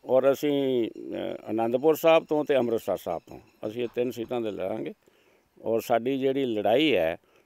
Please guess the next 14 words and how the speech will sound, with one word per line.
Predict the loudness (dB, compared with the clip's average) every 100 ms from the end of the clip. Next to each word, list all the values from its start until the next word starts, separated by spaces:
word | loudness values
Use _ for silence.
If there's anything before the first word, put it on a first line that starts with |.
| _ _ -8
ਉਹ | 0 2 4 4 2 -2 -20 -12 -4
ਅਸੀਂ | -2 0 0 -2 -2
ਅੰਮ੍ਰਿਤਸਰ | 0 0 2 4
ਵਾਸਤੇ, | 6 4 4 0 0 0
ਅਸੀਂ | -4 -4 -6 -6
ਜਿਹੜੇ | -4 0 2 0
ਸਾਡੇ | 0 -2 -2
ਕੈਂਡੀਡੇਟ | -2 -2 -2 -2 -2
ਹੋਣਗੇ, | -4 -2 -2
ਉਹ | 0 -2 -4 _ _ _ -20
ਵੈਟੀਕਨ | -4 2 2 2 -2 -2 -2 -4 -10 -20 _ -6
ਗੋਲਡਨ | 2 4 6 4
ਟੈਂਪਲ | 4 0 2 -2 0
ਦੇ | 2 2 2